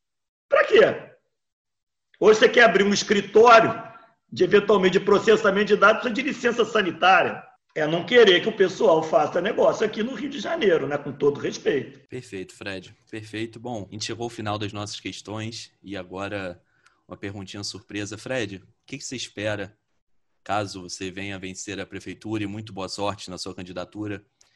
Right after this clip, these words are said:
Speaker 2: o que que você espera ver no jornal, na capa do jornal, o dia que você entregar a prefeitura, numa próxima reeleição, quem sabe, ou pro próximo prefeito que vier? Qual é a capa do jornal que você espera ver sobre a cidade do Rio de Janeiro?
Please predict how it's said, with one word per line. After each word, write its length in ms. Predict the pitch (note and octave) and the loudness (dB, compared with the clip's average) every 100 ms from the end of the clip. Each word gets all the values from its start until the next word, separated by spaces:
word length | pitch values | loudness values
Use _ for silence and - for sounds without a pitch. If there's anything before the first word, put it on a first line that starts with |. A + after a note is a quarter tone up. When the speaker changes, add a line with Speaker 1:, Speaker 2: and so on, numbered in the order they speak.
| _ | _
Speaker 2:
o 40 | |
que 100 | - | -20
que 60 | D3 | -14
você 80 | C3+ | -12
espera 360 | - B2 A#2 | -8 -6 -6
ver 320 | G#2+ G#2 A2 A2 - _ _ _ | -6 -8 -8 -10 -16 _ _ _
no 80 | G2 | -18
jornal, 500 | G2 G2+ G2 G2 G2+ | -10 -10 -8 -8 -6
na 80 | G2 | -8
capa 300 | - A2+ A2+ | -8 -8 -8
do 60 | G#2 | -10
jornal, 300 | G2+ G2 G2 | -8 -8 -8
o 40 | |
dia 160 | G2 G#2+ | -10 -12
que 60 | |
você 180 | G#2+ - | -12 -14
entregar 300 | G2+ G2+ G2 | -14 -10 -10
a 20 | |
prefeitura, 720 | G2+ G2+ F#2 - G#2 G#2 G2+ _ _ _ _ _ _ _ | -10 -14 -14 -12 -12 -10 -12 _ _ _ _ _ _ _
numa 320 | - C3 A2+ - _ | -10 -6 -6 -8 _
próxima 400 | - G#2+ G#2+ G#2 | -4 -4 -4 -10
reeleição, 760 | G2 G2 F#2 F2+ - C3+ C3+ B2 | -10 -8 -10 -12 -8 -4 -2 -4
quem 200 | G#2+ F#2+ | -8 -12
sabe, 540 | - A#2 B2 A#2+ A2+ | -8 -4 -2 -2 -4
ou 60 | G#2+ | -8
pro 140 | G#2+ | -10
próximo 420 | G#2 G#2+ A2 A2 G2 | -6 -4 -4 -8 -12
prefeito 440 | G2 F#2 G2+ G2+ | -12 -8 -8 -8
que 120 | G#2+ | -14
vier? 540 | F#2 F#2+ G#2+ A2 A2 - _ _ | -12 -8 -4 -4 -6 -12 _ _
Qual 100 | - | -4
é 40 | D3+ | -4
a 40 | |
capa 260 | C#3+ C3+ A#2+ | -4 -6 -6
do 60 | |
jornal 240 | A#2+ A2 A2 | -6 -8 -10
que 60 | |
você 60 | A2 | -12
espera 320 | G#2+ G#2 G2+ | -10 -8 -8
ver 280 | F2+ G2 G#2 | -8 -10 -10
sobre 320 | - A#2 A2+ | -8 -8 -6
a 20 | |
cidade 340 | A2 G#2 G2+ F#2 | -8 -6 -6 -6
do 60 | |
Rio 100 | F#2+ | -12
de 60 | F#2+ | -10
Janeiro? 340 | F#2+ E2 D2+ | -12 -12 -16